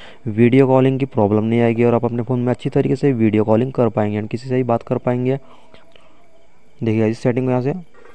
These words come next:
on कर दीजिए simply, तो आपके फ़ोन में कभी भी वीडियो कॉलिंग की प्रॉब्लम नहीं आएगी। तो देखिए आपका जो आज अपना वीडियो कॉलिंग प्रॉब्लम है सॉल्यूशन हो चुका है। अगर कुछ प्रॉब्लम आई गाइस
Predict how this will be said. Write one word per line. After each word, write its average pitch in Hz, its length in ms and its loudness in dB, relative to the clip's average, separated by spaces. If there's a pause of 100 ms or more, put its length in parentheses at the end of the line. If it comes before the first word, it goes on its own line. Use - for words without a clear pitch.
(340)
on 104 200 -2
कर 113 140 -2
दीजिए 123 320 -4
simply, 131 300 -4
तो 127 120 -2
आपके 113 180 -2
फ़ोन 123 220 -4
में 123 100 -4
कभी 120 200 -4
भी 120 140 -4
वीडियो 110 260 -2
कॉलिंग 107 260 -2
की 117 60 -4
प्रॉब्लम 113 280 0
नहीं 127 160 -2
आएगी। 113 240 -4 (540)
तो 120 80 0
देखिए 135 340 6
आपका 135 240 2
जो 131 100 4
आज 127 160 4
अपना 113 540 -2
वीडियो 110 320 2
कॉलिंग 135 300 2
प्रॉब्लम 135 360 4
है 151 60 0
सॉल्यूशन 107 520 -2
हो 113 100 -2
चुका 117 260 0
है। 117 120 0
अगर 123 180 -2
कुछ 143 140 -2
प्रॉब्लम 135 400 0
आई 135 120 0
गाइस 135 240 0